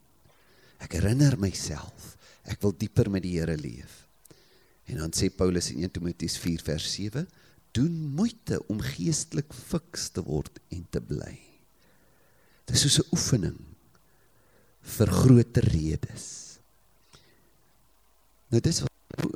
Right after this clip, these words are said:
dis wat ons nou ook doen. Ek is jammer, lyk my hier is iets fout met hierdie kabel. As ons nou gaan sing, is dit ook 'n oefening. Ek herinner myself, my hele lewe moet gaan om God te ken.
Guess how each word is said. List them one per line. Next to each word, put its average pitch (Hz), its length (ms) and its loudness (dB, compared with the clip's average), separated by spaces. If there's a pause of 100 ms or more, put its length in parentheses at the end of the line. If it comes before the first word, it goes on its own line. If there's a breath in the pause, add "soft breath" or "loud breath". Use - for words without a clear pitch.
dis - 240 4
wat - 160 -2
ons 107 140 0
nou 120 180 8
ook - 160 2
doen. 80 160 4
Ek - 120 -4
is - 120 -6
jammer, 90 300 -2
lyk 80 200 -6
my 82 80 -2
hier 80 360 -4
is - 200 -4
iets - 220 -8
fout - 260 -6
met - 180 -4
hierdie - 180 -12
kabel. 71 460 -10 (1160 loud breath)
As - 160 -2
ons 123 100 -4
nou 175 120 2
gaan 160 220 -4
sing, 73 560 -4 (1120)
is - 120 0
dit - 180 -4
ook - 160 -2
'n - 80 -2
oefening. 73 440 -4 (1300 loud breath)
Ek - 160 -4
herinner 131 460 4
myself, 82 680 -2
my 90 100 2
hele 101 260 4
lewe 110 400 0
moet 98 160 0
gaan 95 280 -4
om 80 120 -4
God - 320 -2
te 95 180 -6
ken. 78 360 -6